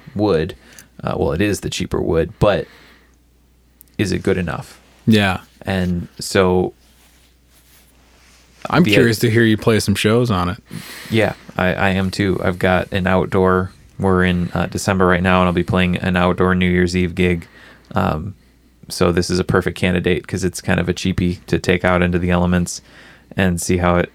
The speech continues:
Speaker 1: holds up. So I'll have my backups there just in case it sucks. <laughs> But, but I'm hoping to have it ready by then. It needs a little bit of a setup. Uh, it needs a lot of setup, <laughs> but hopefully
Speaker 2: Mm-hmm.
Speaker 1: I'll, I'll get it into the ballpark tomorrow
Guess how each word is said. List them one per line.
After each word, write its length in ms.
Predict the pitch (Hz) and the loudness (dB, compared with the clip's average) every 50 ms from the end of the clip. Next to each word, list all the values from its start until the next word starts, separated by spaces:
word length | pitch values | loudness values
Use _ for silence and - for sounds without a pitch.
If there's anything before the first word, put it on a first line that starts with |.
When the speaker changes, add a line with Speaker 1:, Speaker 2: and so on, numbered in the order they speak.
| _ - | _ -6
Speaker 1:
holds 280 | - 101 95 90 85 92 | -2 0 0 2 2 2
up. 180 | 92 - - - _ - | 0 0 0 -4 _ -10
So 320 | - - 95 90 87 85 - - - - - | -2 0 2 2 2 0 -4 -8 -16 -6 -2
I'll 160 | 95 90 90 | 0 2 2
have 160 | 92 92 90 | 4 2 2
my 120 | 87 90 87 | 2 2 2
backups 440 | 92 90 90 87 - 87 - - | 2 2 0 0 -2 -4 -4 -4
there 180 | - 92 87 87 | -2 -2 0 0
just 200 | 85 87 - - | 0 -2 -4 -6
in 60 | 95 | -6
case 240 | - - 92 87 - | -2 -2 -2 -2 -4
it 100 | - - | -8 -4
sucks. 360 | - - 123 117 - - - - - - | 0 0 0 0 0 -6 -12 -18 -20 -20
<laughs> 160 | - - - - | -20 -16 -10 -2
But, 580 | 113 107 92 - 139 123 107 - - 101 - | 0 0 2 2 2 0 0 -2 -6 -8 -4
but 160 | - 87 95 | -2 0 0
I'm 80 | 101 95 | 2 2
hoping 280 | 98 98 95 - 92 92 | 2 2 2 2 2 2
to 60 | 92 | 2
have 140 | 92 92 90 | 2 2 4
it 60 | 82 | 4
ready 240 | 90 95 92 92 90 | 2 2 2 2 2
by 160 | 87 92 90 | 2 2 2
then. 320 | 90 90 92 90 87 87 - - _ - - - _ _ _ | 2 2 0 0 -2 -4 -6 -12 _ -20 -20 -20 _ _ _
It 40 | - | -4
needs 180 | 98 95 87 87 | -2 -2 0 0
a 40 | 92 | 2
little 160 | 90 90 87 | 4 4 4
bit 160 | 82 90 87 | 4 2 2
of 80 | 85 85 | 2 0
a 60 | 85 | -2
setup. 420 | - - 95 90 90 87 - - - - - - - _ _ _ _ _ _ _ - | -2 0 2 2 2 2 2 0 -4 -8 -10 -20 -20 _ _ _ _ _ _ _ -6
Uh, 220 | - - - - - | -6 -6 -6 -4 -4
it 80 | - 104 | -2 -2
needs 200 | 101 95 90 - | 0 -2 -2 -2
a 60 | - | -2
lot 180 | 85 85 80 - | -2 -2 -2 -2
of 60 | - | -2
setup, 360 | - - - - - - - - - - - - - - - | -2 -2 -2 -2 -2 -4 -8 -14 -20 -16 -6 -4 -4 0 2
<laughs> 400 | 175 175 156 - 156 127 101 90 | 2 2 2 2 0 0 0 0
but 280 | - 90 92 82 - - - | 2 2 2 2 0 -4 -4
hopefully 520 | 98 104 95 117 120 - 80 90 90 82 - | -2 0 2 4 4 4 4 4 2 2 0
Speaker 2:
Mm-hmm. 120 | - - | -2 -2
Speaker 1:
I'll, 180 | - 85 82 - | -2 -2 -2 -2
I'll 140 | - 85 92 | -2 -2 0
get 180 | - 92 87 78 | 0 0 0 0
it 80 | 87 85 | 0 -2
into 140 | 85 82 87 | -2 -4 -4
the 80 | - 82 | -4 -2
ballpark 480 | - 90 92 92 - - 90 - - | 0 0 0 0 0 0 0 0 -2
tomorrow 440 | - - 95 92 95 107 110 104 101 | -6 -4 -2 0 0 2 0 -2 -4